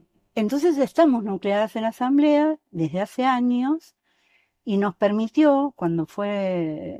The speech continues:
lo de la ley de zonificación que impuso Arcioni, reaccionar y coordinadamente, y no, cada tanto nos encontramos,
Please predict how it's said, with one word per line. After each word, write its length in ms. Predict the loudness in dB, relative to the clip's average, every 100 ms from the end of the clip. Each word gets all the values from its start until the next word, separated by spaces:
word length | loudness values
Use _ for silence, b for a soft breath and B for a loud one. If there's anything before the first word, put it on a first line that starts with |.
| -14 -6
lo 220 | -2 -2
de 240 | -2 -2
la 180 | -4 -4
ley 300 | -2 -2 -2
de 100 | -6
zonificación 800 | -4 -2 -2 -4 -6 -6 -6 -4
que 60 |
impuso 360 | -6 -6 -6 -4
Arcioni, 500 | -4 -4 -2 0 0 b b b -2
reaccionar 760 | -2 -2 -4 0 2 4 2 0 -12 b b b b
y 140 | -6 0
coordinadamente, 1300 | 2 4 2 2 2 4 4 4 4 2 4 4 2
y 720 | -2 -6 -6 -6 -6 -8 -8 -4
no, 200 | -2 0
cada 240 | 2 0
tanto 340 | 2 -2 0 -2
nos 300 | -4 -6 -4
encontramos, 920 | -2 -2 0 2 4 2 0 -4